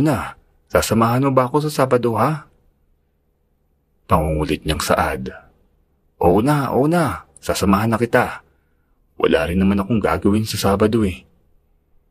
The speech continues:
Tugon ko sa kaibigan ko. Dahil alam ko namang hindi niya ako titigilan hanggat hindi ako pumapayag. Ganoon kakulit itong kaibigan kong si Domeng, Sir Joseph.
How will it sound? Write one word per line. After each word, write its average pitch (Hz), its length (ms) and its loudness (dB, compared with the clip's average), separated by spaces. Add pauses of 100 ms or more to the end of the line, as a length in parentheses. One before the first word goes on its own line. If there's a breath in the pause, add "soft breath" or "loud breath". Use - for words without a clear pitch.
(960)
Tugon 76 320 0
ko - 160 -4
sa - 160 -4
kaibigan 76 480 -2
ko. - 400 -4 (1000)
Dahil 113 320 0
alam 131 160 0
ko 127 160 -2
namang 110 240 0
hindi 90 240 0
niya 87 240 0
ako 87 80 -2
titigilan 80 640 0
hanggat 80 320 -2
hindi 78 240 -2
ako 80 320 -2
pumapayag. 85 720 0 (1120)
Ganoon 82 400 0
kakulit 85 400 0
itong - 240 -4
kaibigan 78 480 -2
kong 87 240 0
si - 160 -4
Domeng, 92 320 0
Sir - 240 -4
Joseph. 80 560 -4